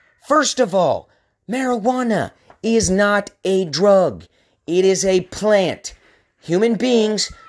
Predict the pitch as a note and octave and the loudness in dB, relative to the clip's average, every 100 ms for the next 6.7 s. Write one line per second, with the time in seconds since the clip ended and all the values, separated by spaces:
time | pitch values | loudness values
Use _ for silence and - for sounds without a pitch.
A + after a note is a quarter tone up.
0 | - F3+ A3 A3+ B3 C4 G3+ G#3+ - F3+ | -6 0 0 0 -4 0 2 0 -2 -4
1 | F#3 F#3+ G3 G3 G#3+ A3 G#3+ F3 G2+ G2 | -2 0 0 2 2 2 2 0 -2 -10
2 | - _ _ _ C3+ D#3 F#3+ G#3+ - - | -20 _ _ _ -12 -8 -4 -4 -4 -4
3 | - C4 B3 A3 - - - _ _ - | 2 2 2 0 -2 -10 -12 _ _ -6
4 | G3+ G3+ E3 F#3 A#3 A3 G#3+ G#3 A3 - | -4 -4 -6 -6 -4 -2 -2 0 0 0
5 | - C4+ - A3 G3 G3 - _ - G#3 | 2 0 0 -2 -2 -2 -8 _ -6 0
6 | A3+ - G#3+ A#3+ G#3 G3+ F#3+ | 0 0 2 4 4 2 -2